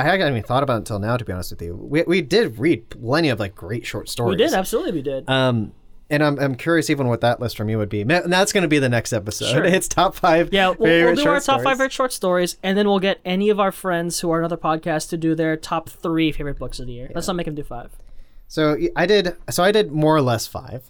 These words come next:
Speaker 2: Okay.
Speaker 1: I have four slot, five slots.
Speaker 2: Mm-hmm.
Speaker 1: Yeah.
Speaker 2: Daniel, we're slow but aggressive readers.
Speaker 1: Yes,
Speaker 2: Like
Speaker 1: lo-
Speaker 2: the Protoss.
Speaker 1: Exactly.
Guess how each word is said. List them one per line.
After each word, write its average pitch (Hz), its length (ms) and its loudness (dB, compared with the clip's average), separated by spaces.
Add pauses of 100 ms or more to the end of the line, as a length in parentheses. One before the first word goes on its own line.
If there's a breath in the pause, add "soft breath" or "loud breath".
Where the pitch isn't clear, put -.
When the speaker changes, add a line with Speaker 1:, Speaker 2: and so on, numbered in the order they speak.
(100)
Speaker 2:
Okay. 185 180 -4
Speaker 1:
I 151 60 2
have 175 140 2
four 170 260 0
slot, 120 560 -4
five 127 180 0
slots. 120 460 -4
Speaker 2:
Mm-hmm. 196 320 -2
Speaker 1:
Yeah. 269 140 0 (340 loud breath)
Speaker 2:
Daniel, 254 180 4
we're 339 120 2
slow 247 680 2
but 180 220 0
aggressive 175 720 -2
readers. 131 420 -8
Speaker 1:
Yes, - 300 0
Speaker 2:
Like 233 120 4
Speaker 1:
lo- 277 40 4
Speaker 2:
the 240 60 2
Protoss. 170 760 -2
Speaker 1:
Exactly. 123 960 -4